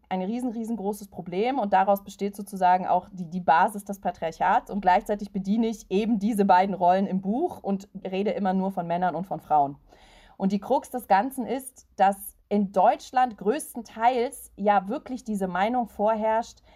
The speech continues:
das Patriarchat existiert so gar nicht mehr. Es ist alles gar nicht mehr so schlimm, diese Rollen sind längst überholt, das sind alles Klischeekisten aus den sechziger Jahren, das ist sozusagen überhaupt nicht mehr existent.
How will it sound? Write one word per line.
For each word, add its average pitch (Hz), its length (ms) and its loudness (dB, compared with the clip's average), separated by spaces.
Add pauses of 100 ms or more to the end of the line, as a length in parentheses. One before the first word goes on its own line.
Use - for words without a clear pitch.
(140)
das 196 120 -6
Patriarchat 202 560 2
existiert 208 540 -6
so 165 120 -6
gar 147 200 2
nicht 143 200 -12
mehr. 139 280 -6 (320)
Es 269 160 -8
ist 302 120 -4
alles 320 300 0
gar 294 160 2
nicht 294 160 -4
mehr 294 160 0
so 277 80 -8
schlimm, 277 480 -2 (220)
diese 196 160 0
Rollen 196 300 4
sind 190 140 -6
längst 185 240 -8
überholt, 202 640 0
das - 120 -4
sind 196 100 -6
alles 170 240 -4
Klischeekisten 277 640 -10
aus 180 120 -8
den 185 80 -6
sechziger 165 380 -4
Jahren, 196 340 0
das 190 140 -4
ist - 360 -12
sozusagen 180 720 0
überhaupt 175 400 -2
nicht - 140 -6
mehr 156 100 -4
existent. - 580 -6